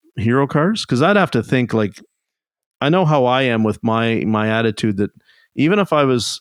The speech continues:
if I had any kind of incentivize at all, and, and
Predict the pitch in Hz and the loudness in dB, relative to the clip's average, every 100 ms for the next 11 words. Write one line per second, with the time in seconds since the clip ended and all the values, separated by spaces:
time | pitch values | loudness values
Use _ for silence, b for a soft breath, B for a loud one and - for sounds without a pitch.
0 | - 107 113 120 127 170 180 160 135 113 | -8 -4 -2 0 -2 -2 -2 -2 0 -2
1 | - 117 104 101 90 92 92 90 80 - | -4 -2 -2 -2 -2 -4 -4 -4 -4 -8
2 | _ b b b b _ - 110 104 101 | _ b b b b _ -6 -2 -2 -2
3 | 101 101 | -4 -4